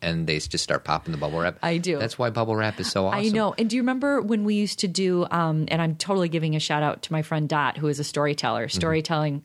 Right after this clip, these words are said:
Speaker 2: uh, Stories by Dot, I
Speaker 1: That's
Speaker 2: think it's
Speaker 1: right.
Speaker 2: called. But she used to, when I worked at Children's Memorial, she used to, um, do storytelling for the kids. And then we hired her to come to some of our girls' parties 'cause she's so good.
Speaker 1: Yeah.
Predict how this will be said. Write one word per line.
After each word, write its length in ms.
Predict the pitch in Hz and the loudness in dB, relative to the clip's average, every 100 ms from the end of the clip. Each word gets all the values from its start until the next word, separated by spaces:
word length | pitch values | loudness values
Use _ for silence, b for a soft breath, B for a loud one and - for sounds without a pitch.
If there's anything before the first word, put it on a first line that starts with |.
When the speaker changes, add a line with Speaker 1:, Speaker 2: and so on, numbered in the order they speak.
| - | -2
Speaker 2:
uh, 300 | 143 131 127 - - | 0 0 -2 -10 -20
Stories 520 | - - 180 175 175 | -12 -4 0 2 0
by 160 | 170 160 | 0 0
Dot, 340 | 151 139 - - | 2 0 0 -2
I 60 | 156 | 0
Speaker 1:
That's 60 | |
Speaker 2:
think 100 | 156 | 2
it's 80 | 123 - | 2 2
Speaker 1:
right. 60 | |
Speaker 2:
called. 160 | 165 - B B - | 0 -2 B B -4
But 380 | 165 - 95 156 | -4 -4 -4 0
she 220 | - 208 | 2 2
used 300 | 202 202 - | 2 2 0
to, 140 | - 165 | 0 0
when 140 | 165 | 2
I 80 | 170 | 2
worked 180 | 170 165 | 2 0
at 80 | 165 | 0
Children's 340 | 170 160 156 | 0 0 0
Memorial, 440 | 156 156 156 151 | 0 2 2 2
she 200 | 147 - | 2 0
used 300 | 156 151 - - | 0 0 0 0
to, 320 | 156 151 151 B B - | 2 2 0 B B -6
um, 380 | 156 160 151 156 | 0 2 2 2
do 140 | 160 | 0
storytelling 640 | 175 - 165 160 165 156 151 | -2 0 0 0 2 2 0
for 100 | 156 | 0
the 80 | 156 | 0
kids. 380 | 170 151 143 - | 0 -2 -2 -4
And 200 | 156 160 | 0 2
then 120 | 165 | 2
we 80 | 160 | 0
hired 340 | 151 156 165 160 | 0 2 2 0
her 180 | 147 135 | 0 -2
to 120 | 151 | -2
come 220 | 160 147 | -2 -2
to 80 | 151 | -2
some 180 | - 151 | -2 0
of 100 | 147 | 0
our 120 | 143 | 0
girls' 240 | 143 135 | 0 -2
parties 360 | - 143 139 - | 0 0 0 0
'cause 140 | 165 | 0
she's 220 | - 180 | 2 0
so 200 | - 143 | 2 0
good. 340 | 131 117 85 67 | 0 0 0 0
Speaker 1:
Yeah. 180 | 90 | -2